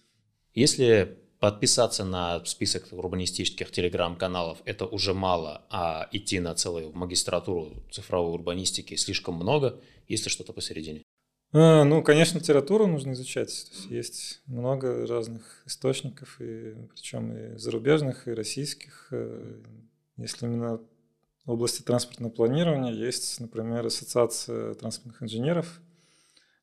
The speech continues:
Speaker 2: Она, конечно, такая довольно консервативная, то есть это, в общем-то, она образована людьми немножко более старшего поколения, но это люди заинтересованные, они постоянно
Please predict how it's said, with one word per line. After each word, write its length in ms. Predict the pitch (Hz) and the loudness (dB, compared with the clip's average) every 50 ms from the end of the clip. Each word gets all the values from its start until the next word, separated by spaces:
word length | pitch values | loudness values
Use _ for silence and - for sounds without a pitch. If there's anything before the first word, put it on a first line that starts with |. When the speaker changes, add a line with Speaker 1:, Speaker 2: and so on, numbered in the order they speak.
| - | -2
Speaker 2:
Она, 280 | 117 110 117 127 135 131 | 0 2 4 4 4 4
конечно, 420 | 135 - 131 131 135 131 - 135 120 | 4 4 2 2 2 0 -2 -4 -4
такая 380 | - 123 - - 139 131 123 | -6 -4 2 4 6 6 6
довольно 320 | 120 123 127 131 127 123 117 | 6 6 4 4 2 -2 -4
консервативная, 800 | - 131 - - 131 131 131 135 - 214 220 202 180 156 139 123 | -4 -4 -2 2 4 4 4 4 4 4 6 6 6 4 4 2
то 80 | - 123 | -2 -4
есть 180 | - - - | -8 -8 -10
это, 320 | 120 - - 123 120 120 117 | -10 -6 -4 -4 -2 -2 -4
в 40 | |
общем-то, 520 | 113 - - - 113 113 - 120 117 113 117 - _ _ _ - | -4 -6 -8 -10 -8 -6 -4 -4 -4 -4 -6 -12 _ _ _ -6
она 200 | 123 120 120 120 | -2 0 0 0
образована 520 | 117 117 120 123 120 131 131 123 123 120 | 2 4 4 4 4 4 4 4 2 0
людьми 380 | 120 120 123 123 127 131 131 127 | -2 -2 -2 -2 -2 -4 -4 -4
немножко 500 | 123 120 117 117 120 120 - - - - | -4 -6 -6 -6 -6 -8 -8 -10 -12 -12
более 340 | 120 117 127 120 120 117 113 | -4 0 0 2 2 0 0
старшего 440 | 113 - 131 123 113 - - - - | 0 2 2 2 2 0 -8 -12 -18
поколения, 580 | - - - 120 123 160 190 180 143 123 - - - - - - - - - - _ _ _ _ _ _ _ - | -12 -2 0 2 4 4 4 4 2 0 -6 -12 -20 -20 -20 -20 -20 -20 -20 -20 _ _ _ _ _ _ _ 2
но 240 | 131 135 160 180 170 165 | 6 8 10 10 10 10
это 160 | 160 165 151 | 8 6 4
люди 160 | 143 156 151 | 2 2 0
заинтересованные, 960 | 135 131 135 131 - 135 127 - - - 180 202 208 202 175 156 139 131 131 | 0 -2 -2 -4 -4 -4 -4 -2 2 4 6 6 6 6 4 2 0 -2 -4
они 160 | 127 123 123 | -4 -6 -8
постоянно 720 | 123 - - - - - 131 127 127 123 120 120 117 117 | -10 -8 -8 -6 -2 0 2 2 2 0 -4 -6 -8 -10